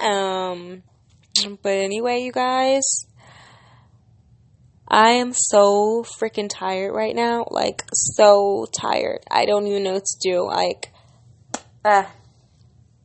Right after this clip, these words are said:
I'm very sleepy. I already told you how my day was, how I've been working all day, nonstop. And it's getting very uncomfortable at this point.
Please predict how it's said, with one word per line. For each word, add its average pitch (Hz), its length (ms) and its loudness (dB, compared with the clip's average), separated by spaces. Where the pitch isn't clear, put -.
I'm 196 160 -2
very 190 260 4
sleepy. 180 440 -2
I 180 40 4
already 190 220 6
told 196 220 2
you 190 140 -6
how 190 160 -4
my 190 180 -2
day 190 240 4
was, 180 380 4
how 190 180 6
I've 190 160 2
been 190 120 -4
working 190 260 -6
all 190 240 -6
day, 190 540 -6
nonstop. 190 960 -4
And 208 400 -6
it's 208 400 -10
getting 233 400 -4
very 190 760 -2
uncomfortable 185 580 -8
at 180 160 -8
this - 140 -20
point. 196 380 -6